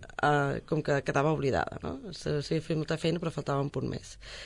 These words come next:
I és el que hem fet nosaltres. Hem agafat el, vam mirar com estava el riu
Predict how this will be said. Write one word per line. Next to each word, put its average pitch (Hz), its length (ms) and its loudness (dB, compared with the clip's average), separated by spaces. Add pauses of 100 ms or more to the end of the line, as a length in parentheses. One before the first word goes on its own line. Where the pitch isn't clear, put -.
(140)
I 202 100 12
és 190 100 12
el 208 60 6
que 185 140 6
hem 165 100 4
fet 147 160 2
nosaltres. 127 600 -2
Hem 151 120 2
agafat 147 440 2
el, 135 440 2 (360)
vam 156 120 6
mirar 151 220 8
com 147 180 4
estava 143 480 6
el 143 60 2
riu 240 380 6